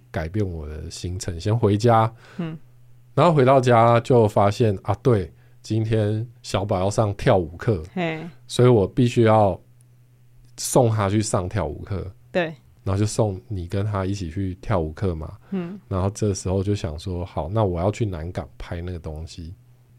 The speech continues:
Speaker 1: 因为晚上，他那个必须要在一个晚上的场景，然后拍一个客户的作品这样。我就开着车载你，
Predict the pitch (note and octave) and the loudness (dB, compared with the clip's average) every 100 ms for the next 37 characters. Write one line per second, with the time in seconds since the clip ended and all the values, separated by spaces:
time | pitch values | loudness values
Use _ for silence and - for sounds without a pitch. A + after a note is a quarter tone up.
0 | _ A#2+ A2 A#2 G#2 G2+ F2 D#2 - G#2+ | _ 0 4 4 2 0 -4 -6 -4 -2
1 | F2 G#2+ A#2 B2 G2+ A2+ G#2 G2+ F#2 G2 | -2 0 2 2 0 -2 0 -2 0 -2
2 | G2 F2 E2 F2 - A#2 F#2 E2+ F2 D#2+ | -2 -4 -8 -6 0 0 -2 -6 -8 -8
3 | F2 E2+ E2 E2+ - G2 G2 F#2+ E2+ - | -10 -12 -10 -10 -4 -2 -2 -2 -6 -4
4 | G#2 F#2 G2+ F2 D#2+ - G2+ E2+ E2+ G2+ | -2 -2 -2 -4 -8 -4 -4 -4 -10 -14
5 | F#2 A2 F#2 D#2 - - - - - - | -14 -12 -10 -10 -14 -20 -20 -20 -20 -20
6 | _ _ _ _ _ A2 F#2+ A#2 A2 _ | _ _ _ _ _ -4 2 0 0 _
7 | - B2+ C3 A#2+ C3+ C3 D#3+ C#3 G#2+ F2+ | -2 2 4 4 4 4 4 4 4 0